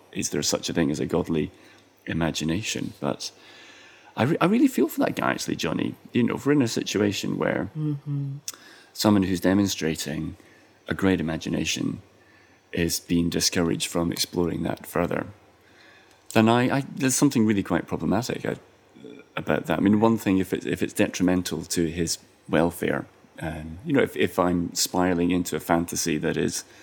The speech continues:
Speaker 1: detrimental to my welfare and those around about me, then I hope that people would help me come out of that fantasy.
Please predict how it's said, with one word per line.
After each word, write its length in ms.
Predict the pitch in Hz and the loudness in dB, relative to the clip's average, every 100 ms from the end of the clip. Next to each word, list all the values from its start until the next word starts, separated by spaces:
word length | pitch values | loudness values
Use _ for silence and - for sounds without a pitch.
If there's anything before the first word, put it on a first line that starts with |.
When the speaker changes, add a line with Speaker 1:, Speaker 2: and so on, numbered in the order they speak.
| - - - - _ - | -20 -20 -20 -20 _ 2
Speaker 1:
detrimental 600 | 98 - 90 87 85 82 | 2 4 2 2 0 -4
to 120 | - | -2
my 120 | 80 | 2
welfare 340 | 82 85 - | 2 2 0
and 80 | 80 | -2
those 160 | 82 82 | -2 -2
around 220 | 80 80 | 0 -2
about 300 | 82 87 90 | 0 0 0
me, 140 | 82 - | -2 -6
then 160 | 78 | -4
I 80 | 80 | -6
hope 240 | 87 92 | -4 -4
that 200 | - - | -4 -6
people 220 | - 85 85 | -4 -4 -2
would 80 | |
help 180 | 85 87 | -2 -2
me 160 | 64 - - | -2 -6 -6
come 220 | - 82 - | 0 0 2
out 160 | 90 | 2
of 160 | 104 - | 2 0
that 260 | 64 60 - - _ _ - | -2 -2 -6 -18 _ _ -12
fantasy. 600 | - 78 82 - - | -4 -4 -2 -6 -6